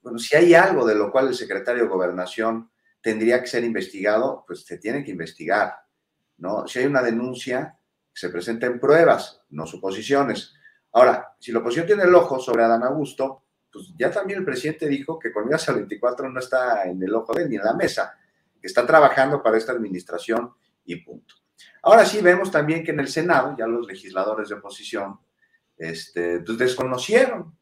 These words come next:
a Adán Augusto López como un interlocutor y, este, lo acusan, ¿no?, de romper el orden constitucional, de desviar recursos públicos para fines de él o fines del partido.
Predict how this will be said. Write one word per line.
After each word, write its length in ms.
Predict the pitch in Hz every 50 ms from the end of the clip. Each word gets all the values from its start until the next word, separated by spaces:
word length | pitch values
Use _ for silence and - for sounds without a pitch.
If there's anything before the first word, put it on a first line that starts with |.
| _
a 180 | - 117 117 117
Adán 340 | - 147 - 143 139 147 - 143
Augusto 500 | 139 143 139 143 170 185 175 - 147 151
López 240 | 156 156 - -
como 180 | - 139 139 147
un 120 | 151 147
interlocutor 840 | 143 143 - 127 127 127 127 - 139 135 - 165 156 160 165 - - - _ _ _ _ _ _ _ _ _ _ _ _ _
y, 600 | - 139 143 147 165 175 180 202 208 - - - -
este, 1040 | 120 120 117 113 113 - - - - 107 101 101 101 98 95 95 95 92 - _ _ _ _ _ _ _ _ _ _ -
lo 140 | 139 156
acusan, 400 | 147 - 202 208 - - 143 135
¿no?, 120 | 147 151 143
de 100 | 123 110
romper 380 | 107 101 98 101 120 120 120
el 120 | 110 101 104
orden 280 | 107 107 107 101 95
constitucional, 880 | - 78 78 76 - - _ _ - - - 78 76 80 95 107 113 107
de 140 | 92 76 71
desviar 380 | 69 69 71 78 87 87 87
recursos 560 | 80 73 - - - 78 69 - - - - _
públicos 460 | - 95 95 95 90 - - 71 - _
para 480 | - 69 64 65 62 57 55 - _ _ _ _ _ _ _ _ _ _
fines 500 | - 95 95 95 90 80 76 - - _
de 440 | 73 85 85 95 92 92 95 101 110
él 120 | 110 98
o 200 | - - - -
fines 340 | - - 95 90 90 82 85
del 180 | 87 87 90 -
partido. 760 | 120 117 117 123 - 170 147 127 131 143 143 - - _